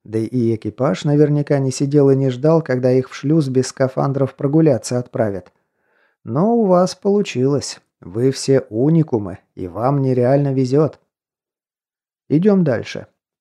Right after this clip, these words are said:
Среди вас находится человек, который, опять же, совершенно случайно знает, как выйти на контрабандистов. И вот вы договариваетесь,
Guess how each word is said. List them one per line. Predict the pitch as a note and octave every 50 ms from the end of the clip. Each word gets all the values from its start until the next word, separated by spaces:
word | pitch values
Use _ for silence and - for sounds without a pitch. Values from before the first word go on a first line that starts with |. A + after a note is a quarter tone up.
| _ _
Среди | - - A#2 A#2 A2 A2 A#2 A2
вас | A#2 B2+ C#3 C3+ -
находится | B2+ A#2+ - - B2 A#2 B2 A#2+ - - A#2
человек, | G#2+ - A#2 A2 G#2+ A2+ C3 D3+ D#3+ - - _
который, | - A#2+ B2 - D3+ D#3 D3+ D3+
опять | C#3 - C#3 B2+ - - A2 G#2+ G#2+ G#2+
же, | A2 B2 C#3 D3 C#3 -
совершенно | - - - A2 A#2+ B2 A#2+ - F#3+ G#3 G3+ G#3 G#3 F#3+
случайно | - - F3 E3 D#3+ - - C3 C3+ C#3 D#3 D#3+ E3 F3
знает, | D#3 C#3 C3+ C3+ C#3 D#3 F3+ F3+ F3
как | - - E3+ E3 -
выйти | - A#2+ C#3 E3 F#3 F3 - F#3+
на | F3 D#3 D#3 E3 D#3+
контрабандистов. | - - E3 D#3 E3+ E3+ D#3+ D#3+ E3+ E3+ D#3 D3 C3 A2 G2 - - A2+ G#2+ - - _ _ _ _ _ _ _ _ _ _ _ _
И | - A2 A2
вот | G2+ G2+ G#2 G#2 -
вы | G#2+ G#2 A#2 B2 B2+ B2
договариваетесь, | G#2+ A2 G2+ A2 A2 G2+ G#2 B2+ D3+ D3+ C#3 A2 F#2+ F#2+ - - - - - - - -